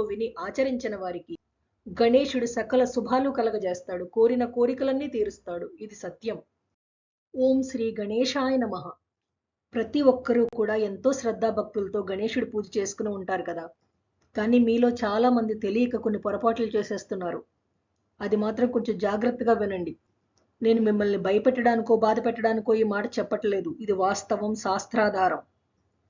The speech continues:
మీకు ఆధారాలతో సహా నిరూపిస్తాను చూడండి. మనం ఎంతో భక్తి శ్రద్ధలతో వినాయకుడిని పూజిస్తాం కదా, మరి ఆ పుణ్యఫలం మనకి దక్కాలి కదా.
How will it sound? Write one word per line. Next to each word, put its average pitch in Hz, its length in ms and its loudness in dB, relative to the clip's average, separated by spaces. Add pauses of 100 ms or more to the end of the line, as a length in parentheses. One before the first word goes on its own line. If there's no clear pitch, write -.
(240)
మీకు 226 160 4 (100)
ఆధారాలతో 247 540 6 (100)
సహా 233 240 -2
నిరూపిస్తాను 226 640 -4
చూడండి. 185 340 -10 (1000)
మనం 233 140 0 (140)
ఎంతో 208 320 -6
భక్తి 247 280 0
శ్రద్ధలతో 240 540 0
వినాయకుడిని 220 480 -4
పూజిస్తాం 214 540 -4
కదా, 190 160 -6 (200)
మరి 202 240 -4
ఆ 220 120 -4
పుణ్యఫలం 262 540 0
మనకి 220 180 -4 (100)
దక్కాలి 247 440 2
కదా. 170 160 -8